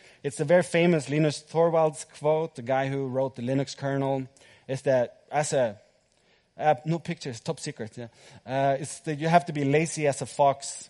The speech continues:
meaning you have to be smart, you know, like, sneaky. So you can find the,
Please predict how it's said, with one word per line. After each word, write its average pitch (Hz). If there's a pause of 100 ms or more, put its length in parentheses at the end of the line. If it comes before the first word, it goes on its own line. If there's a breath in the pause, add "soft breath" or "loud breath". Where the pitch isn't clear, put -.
meaning 147
you 135
have 139
to 147
be 127 (160)
smart, -
you 107
know, 110
like, 95
sneaky. 135 (400 soft breath)
So 127
you 127
can 131
find 135
the, 110